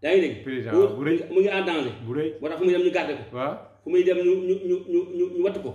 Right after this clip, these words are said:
Speaker 2: Waaw.
Speaker 1: Su ko réew mi jaralee loolu.
Speaker 2: Waaw.
Speaker 1: Mu tay la bakkanam.
Speaker 2: Waaw.
Speaker 1: Teg ko ci taabal ji.
Speaker 2: Waaw.
Speaker 1: Ba fu muy dem ñu koy garder pour ba ñu rey ko.
Speaker 2: Waaw.
Speaker 1: Te xam na ne à tout moment mën nañ ko ko def.
Speaker 2: Waaw.
Speaker 1: Te mu, mu, réew mi jaral ko loolu.
Speaker 2: Waaw.
Speaker 1: Man Cheikh Omar Diop waruma jaral loolu man.
Speaker 2: Lu ko raw sax.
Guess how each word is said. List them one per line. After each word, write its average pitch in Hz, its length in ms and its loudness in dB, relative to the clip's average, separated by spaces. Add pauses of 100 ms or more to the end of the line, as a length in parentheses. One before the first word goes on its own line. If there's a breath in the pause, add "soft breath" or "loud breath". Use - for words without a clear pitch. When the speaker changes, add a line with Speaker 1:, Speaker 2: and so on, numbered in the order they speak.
Speaker 2:
Waaw. 131 340 -4
Speaker 1:
Su - 100 -10
ko 196 80 2
réew 208 200 4
mi 190 80 6
jaralee 185 320 6
loolu. 156 320 2
Speaker 2:
Waaw. 131 240 -6
Speaker 1:
Mu 180 60 -2
tay 202 180 0
la 185 60 0
bakkanam. 143 400 -8
Speaker 2:
Waaw. 127 220 -4 (320)
Speaker 1:
Teg 208 160 -8
ko 208 100 0
ci 202 120 0
taabal 190 300 2
ji. 117 120 -8
Speaker 2:
Waaw. 135 200 -2 (400)
Speaker 1:
Ba 165 60 -8
fu 220 80 -2
muy 233 120 2
dem 220 120 4
ñu 220 80 2
koy 208 120 2
garder 196 240 0
pour 196 100 -2
ba 202 100 0
ñu 208 100 2
rey 202 120 2
ko. 131 240 -8
Speaker 2:
Waaw. 131 220 -4
Speaker 1:
Te 190 60 -4
xam 214 160 -2
na 226 80 -2
ne 214 60 0
à 214 200 0
tout 294 100 4
moment 233 240 0
mën 226 140 4
nañ 226 140 2
ko 185 80 -8
ko 185 80 0
def. 139 120 -2 (100)
Speaker 2:
Waaw. 131 220 -4 (140)
Speaker 1:
Te 202 60 -2
mu, 208 120 2
mu, 220 300 2 (100)
réew 262 160 4
mi 247 80 0
jaral 240 220 4
ko 214 60 4
loolu. 151 260 2
Speaker 2:
Waaw. 139 200 -4 (160)
Speaker 1:
Man 233 360 0
Cheikh 240 260 -2
Omar 220 200 2
Diop 202 200 4
waruma 240 320 2
jaral 196 160 4
loolu 185 160 4
man. 147 120 0 (180)
Speaker 2:
Lu 131 100 -8
ko 135 120 -10
raw 139 180 -2
sax. 123 160 -12